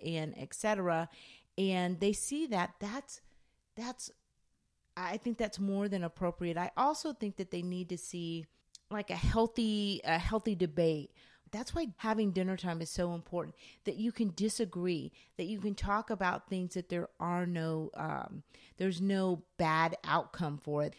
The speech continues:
Let's say that there's something that you guys don't agree on, uh, a particular car, and maybe that your kid can see you s-,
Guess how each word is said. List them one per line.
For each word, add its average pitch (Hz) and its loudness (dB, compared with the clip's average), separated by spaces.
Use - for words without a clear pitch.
Let's 240 4
say 214 6
that 185 2
there's 190 2
something 226 2
that 185 -2
you 196 -2
guys 180 2
don't 175 0
agree 165 -2
on, 147 -4
uh, 160 -2
a 160 -8
particular 180 -2
car, 143 0
and 180 -4
maybe 185 0
that 165 2
your 180 0
kid 190 -4
can 190 -4
see - -8
you 175 -2
s-, - -12